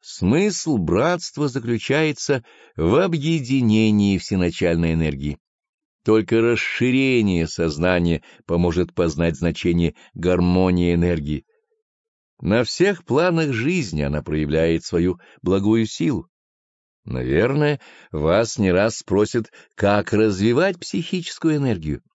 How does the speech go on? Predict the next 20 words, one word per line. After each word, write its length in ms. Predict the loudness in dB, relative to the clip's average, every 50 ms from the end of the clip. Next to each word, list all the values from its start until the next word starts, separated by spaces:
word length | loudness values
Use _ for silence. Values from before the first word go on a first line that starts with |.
| _ _ _ _ _ _ _ _ _
и 120 | -4 -4
как 240 | 0 0 0 0 0
познать 400 | 0 -2 0 0 0 -2 -2 -2
полезность 580 | -2 -2 0 0 -2 -2 -4 -6 -6 -6 -8 -8
ее. 200 | -6 -6 -6 -8 -12 _ _ _ _ _ _ _ _ _ _ _ _ _ _ _ _ _
Но 180 | 0 2 2 4
достаточно 760 | 4 2 0 0 0 0 2 2 2 0 -2 -2 -2 -2 -2
сказано, 680 | -2 -2 -2 0 2 2 2 0 0 -2 -4 -4 -6 -8 _ _ _ _ _ _ _ _ _ _
что 280 | -20 -6 0 0 2 2
сердце, 680 | 0 -4 -4 0 2 2 2 2 0 -4 -6 -2 -2
устремленное 800 | -2 -2 -2 -4 -4 -2 0 2 2 2 2 2 2 0 0 -2
к 100 | -2 -4
высшему 680 | -2 0 2 2 2 0 -2 -4 -4 -2 0 0 -2 -2
качеству 640 | -2 -2 0 0 0 -2 -6 -14 -12 _ -6 -6 -6
всей 300 | -6 -6 -4 -2 -2 -2
жизни, 460 | -2 -2 -2 -2 -2 -2 -4 -4 -4 -8 -20 -20 -20 _ _
будет 340 | -4 -2 0 0 0 -2 -2
проводником 760 | -2 0 0 0 0 0 -2 -2 -2 0 0 0 0 0 -2 -8 -20 _ _
психической 760 | -18 -6 -6 -6 -4 -2 -4 -4 -4 -6 -12 -4 -2 -2 0
энергии. 420 | 0 -2 -2 -4 -4 -8 -10 -10